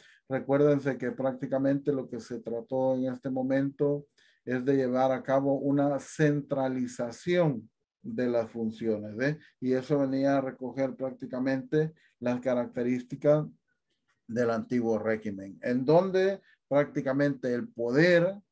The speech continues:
vuelve a recaer en una sola persona, en este caso, la señora, eh, Isabel.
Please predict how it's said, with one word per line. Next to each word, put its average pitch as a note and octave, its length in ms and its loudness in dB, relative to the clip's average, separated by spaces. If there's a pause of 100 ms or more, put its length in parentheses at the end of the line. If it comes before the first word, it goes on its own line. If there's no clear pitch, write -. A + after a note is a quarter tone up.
(460)
vuelve C#3+ 640 2
a D3 100 2
recaer C3+ 800 2
en B2+ 180 -2
una C#3+ 500 2
sola C3+ 480 0 (140)
persona, A2 580 -6
en A2 60 -6
este B2 280 -6
caso, C#3+ 540 0 (240)
la A#2+ 200 -2
señora, B2+ 680 2 (380)
eh, A2+ 420 -2
Isabel. A2 720 -4